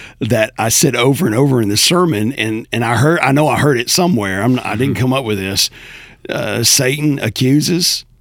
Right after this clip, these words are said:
Speaker 1: God excuses.
Speaker 2: Yeah.
Speaker 1: Now, not God, God's not making excuses for our sin. Don't get that wrong. But God says,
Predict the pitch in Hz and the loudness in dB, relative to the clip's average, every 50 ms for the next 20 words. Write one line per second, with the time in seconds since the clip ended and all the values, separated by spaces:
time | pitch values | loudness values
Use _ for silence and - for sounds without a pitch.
0 | _ _ _ - 147 117 120 127 127 143 170 - - - - 226 214 208 220 - | _ _ _ -8 -6 -4 -2 -2 -2 -2 -2 0 -2 0 2 2 2 4 2 2
1 | - 104 82 - - 95 90 82 78 - - _ _ _ _ _ _ _ - - | 0 -2 -2 -2 -2 0 -2 -2 -6 -10 -14 _ _ _ _ _ _ _ -20 -20
2 | _ _ - - 165 180 - - 190 135 - - - 180 196 226 202 214 214 180 | _ _ -2 0 2 4 4 2 2 0 -2 -2 0 0 0 0 0 0 0 2
3 | 175 165 139 143 139 120 110 113 - - - 196 196 156 - - 107 - - 165 | 2 2 2 2 2 0 0 0 -2 0 0 2 0 2 0 0 -2 -2 -2 -2
4 | 131 95 92 92 - - - - 226 214 165 127 120 127 151 156 175 170 127 104 | -4 -4 -4 -4 -2 0 0 0 2 2 2 2 0 0 0 -2 -2 -2 -2 -2
5 | 101 117 170 226 208 113 101 98 107 110 143 175 233 220 - - 131 120 117 120 | -2 -2 -2 0 0 -2 -2 -4 -4 -4 -2 -2 -2 -2 -2 -2 0 0 0 0
6 | - - | 0 -2